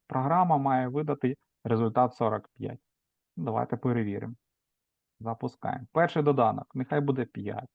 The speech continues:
Кількість доданків нехай буде три. Результат сорок п'ять. І ми думали, що має вийти сорок п'ять. Ну, тоді робимо висновок, що програма працює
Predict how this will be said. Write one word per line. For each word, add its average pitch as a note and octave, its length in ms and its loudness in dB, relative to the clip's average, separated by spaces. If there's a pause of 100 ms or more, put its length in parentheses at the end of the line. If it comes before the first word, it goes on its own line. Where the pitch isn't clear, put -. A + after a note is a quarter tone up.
(760)
Кількість C3+ 340 2
доданків B2 540 0
нехай G2 240 -8
буде A#2 240 2
три. A#2+ 600 0 (2500)
Результат A#2 640 0 (420)
сорок G#2+ 340 -4
п'ять. B2+ 400 -2 (600)
І F3+ 100 4
ми D3 200 8
думали, G#2+ 400 2
що G#2+ 180 -2
має A#2 320 4
вийти G#2 280 -2
сорок G2+ 340 -6 (160)
п'ять. - 180 -14 (560)
Ну, F2 120 -6
тоді A#2+ 280 0
робимо A#2 320 4
висновок, C#3+ 440 -2
що A2+ 120 -6
програма G#2+ 460 2
працює G#2+ 520 -4